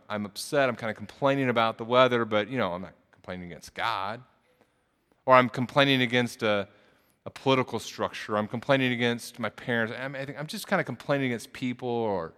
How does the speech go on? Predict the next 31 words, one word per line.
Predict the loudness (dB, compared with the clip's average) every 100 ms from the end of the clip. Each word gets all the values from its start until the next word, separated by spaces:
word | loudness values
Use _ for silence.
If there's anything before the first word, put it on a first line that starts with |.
| _ _
something. | -12 -10 -12 -16 _
But | -16 -16 _ _ _ _ _ _ _ _ _
what | -10
we | -10
have | -8
to |
understand | -8 -8 -8 -6 -6
is | -6
that | -10 -10 _
th-, | -14 -10
these | -10
complaints, | -8 -10 -6 -8 -10 _ _ _ _
ultimately, | -10 -8 -8 -10 -6 -6 -6 -10 -18 _ _ _ _ _ _ _
if | _
they | -14
come | -6 -8
from | -6 -12
a |
heart | -4 -2 -2
of | -4
discontentment, | -8 -12 -10 -12 -10 -10 -10 -14 -16 _ _ _ _ _ _ _ _ _ _ _ _
are | -6
against | -6 -6 -10
God. | -10 -10 -10 -12 -18 _ _ _ _ _ _ _ _
A-, | -10 -4
again, | 2 2
think | 2 0
about | 0 -2
what | -4
grumbling | -2 2 4 2 -2 -2 -2 -2
means. | -4 -6 -8 -12 -16 -20 -20 -20